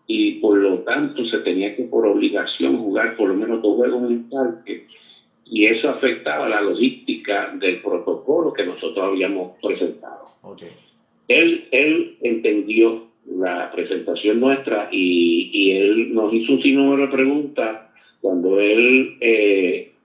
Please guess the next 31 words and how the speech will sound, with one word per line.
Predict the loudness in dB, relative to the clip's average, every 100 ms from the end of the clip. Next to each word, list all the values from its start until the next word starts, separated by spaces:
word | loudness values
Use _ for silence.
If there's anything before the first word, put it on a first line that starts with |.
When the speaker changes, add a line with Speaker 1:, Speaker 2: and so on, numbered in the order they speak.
| _
Speaker 1:
eh, | -2 2 2 2 -2 -4 -4
visualiza | -4 0 0 0 0 -2 -4
que | -2 0 0 -2
los | -2 -2
parques | -4 -6 -2 -2
son | 0 0
aprobados | -2 -2 0 0 -2 -4 -8 -14 _ _
Speaker 2:
Ok. | -20 -18 -18 -8
Speaker 1:
por | 0 2 4
Grandes | 2 2 2 2
Ligas | 4 4 2 -2 -6 -8
y | -4 -2
parte | -2 -4 -6 -6 -2
de, | 0 0 2 0 -2 -4
de | 0
la | 0
evaluación | 0 -2 -2 -2
que | 0 0
ellos | 0 0 -2 -8 _
hicieron | -12 -8 0 2 2 -2 0
fue, | 4 4 2 -8 _ _ _ _ _ _ -6
eh, | -2 2 2 2 0 -2 -6
las | -4 -2 -2
medidas | -2 0 0 -2
que | -2
se | 0 0
iban | 2 -2 -2
a | -4
tomar | -6 -2 0
en | 0 0
los | -2